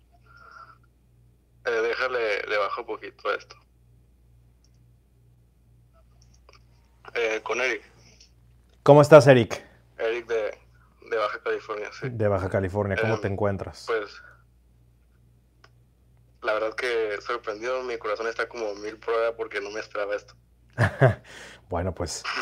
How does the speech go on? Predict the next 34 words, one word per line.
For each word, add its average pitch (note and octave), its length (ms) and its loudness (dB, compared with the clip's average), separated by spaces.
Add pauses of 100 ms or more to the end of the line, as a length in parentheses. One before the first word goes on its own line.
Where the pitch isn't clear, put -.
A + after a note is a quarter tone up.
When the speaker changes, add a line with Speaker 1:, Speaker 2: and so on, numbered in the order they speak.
(180)
Speaker 2:
eh, G#2 300 0
eh, G2 460 2
es, A#2 280 0
es B2 200 0
una C3 160 4
muy B2+ 160 6
buena B2+ 240 6
pregunta A2 420 2
y A#2+ 60 2
que A2 100 2
le F#2+ 80 2
puede A2 160 2
servir G#2 300 0
a G2+ 40 2
muchas A2+ 440 0
personas - 400 -4
en F#2 80 -6
estos F#2 240 -6
momentos. F2+ 420 -6
Así F2 280 -6
que F2+ 340 -4 (280)
cuéntanos A2+ 360 2
un A2+ 100 -2
poquito G#2 300 -2
de G2 60 -6
tu - 100 -8
contexto A#2+ 760 0
Speaker 1:
Sí. F#2+ 180 -6
Speaker 2:
y - 20 -6
cómo G#2 200 -6
te F#2 100 -4
puedo F#2 180 -2
ayudar. E2 380 -8 (1700)
Speaker 1:
Bueno, A2+ 300 -4